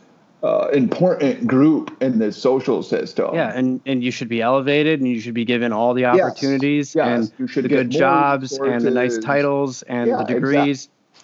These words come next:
Speaker 1: exactly.
Speaker 2: And we should just get you on all the boards and you should
Speaker 1: Right.
Speaker 2: publish more of your art, and, like, <laughs> whatever you're doing is just
Speaker 1: Whatever.
Speaker 2: amazing, and we
Speaker 1: Yeah.
Speaker 2: need to promote it.
Speaker 1: Right. And so,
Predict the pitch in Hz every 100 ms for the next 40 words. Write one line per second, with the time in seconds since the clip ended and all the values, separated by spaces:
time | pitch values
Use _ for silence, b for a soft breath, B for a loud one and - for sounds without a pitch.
0 | _ 147 127 127 156 135 - - - 67
1 | - 135 143 139 135 156 139 135 131 127
2 | 123 117 127 139 147 156 143 - - 123
3 | 120 110 b b b 127 131 127 - 143
4 | 143 139 143 139 131 127 127 131 151 147
5 | 127 117 113 - 131 - 127 - - -
6 | - _ 143 160 180 185 160 170 190 160
7 | 143 143 143 151 139 151 139 143 139 143
8 | 131 135 135 147 135 - 135 147 123 101
9 | _ _ _ 196 320 - - - 117 113
10 | 160 143 135 117